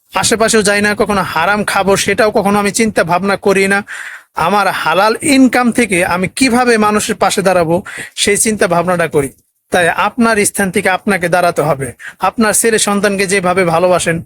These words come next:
আপনার ছেলে সন্তানকে যেভাবে কাপড় চোপড় কিনে দেন, দেখুন এখন বন্যাগ্রস্ত মানুষগুলো অনেক ছেলে মেয়ে দেখেন কাপড় চোপড় নাই। আপনি যতটুকু পারেন কিভাবে দাঁড়াবেন, আপনার সামর্থ্য যতটুকু আছে সেভাবে দাঁড়ান। আমরা জানি আমাদের থেকে কিন্তু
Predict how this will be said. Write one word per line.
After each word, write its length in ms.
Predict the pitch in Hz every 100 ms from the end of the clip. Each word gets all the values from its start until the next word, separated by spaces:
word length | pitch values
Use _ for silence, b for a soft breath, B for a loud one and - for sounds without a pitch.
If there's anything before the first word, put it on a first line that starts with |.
| B B B
আপনার 320 | 170 214 185
ছেলে 260 | - 208 190
সন্তানকে 500 | 190 190 190 185 175
যেভাবে 440 | 196 175 180 180
কাপড় 320 | 190 180 185
চোপড় 260 | - 180 170
কিনে 220 | 185 175
দেন, 160 | 170 175 B B B 175
দেখুন 300 | 202 226 196
এখন 340 | 190 208 185
বন্যাগ্রস্ত 540 | 190 214 214 202 185
মানুষগুলো 480 | 190 185 196 185 202 180 - _ B B _ 220
অনেক 340 | 233 277 277 -
ছেলে 260 | 262 240
মেয়ে 160 | 226 214
দেখেন 260 | 185 185 180
কাপড় 260 | 196 196
চোপড় 280 | 214 180 170
নাই। 180 | 160 165 -
আপনি 360 | 233 240 262
যতটুকু 460 | 220 254 269 247 247
পারেন 300 | 226 190 151 135 _ _ _ _
কিভাবে 360 | - 208 220 214
দাঁড়াবেন, 400 | 196 202 185 185 196
আপনার 380 | 196 196 226 208
সামর্থ্য 420 | - 202 202 196
যতটুকু 400 | 202 233 247 247
আছে 300 | 247 196 196 196 B B
সেভাবে 420 | - 254 233 226
দাঁড়ান। 340 | 196 165 135 120 _ _ _ _
আমরা 320 | - 208 233 214
জানি 380 | 214 214 185 - _
আমাদের 400 | 180 202 226 233
থেকে 260 | 233 202 190
কিন্তু 260 | 185 180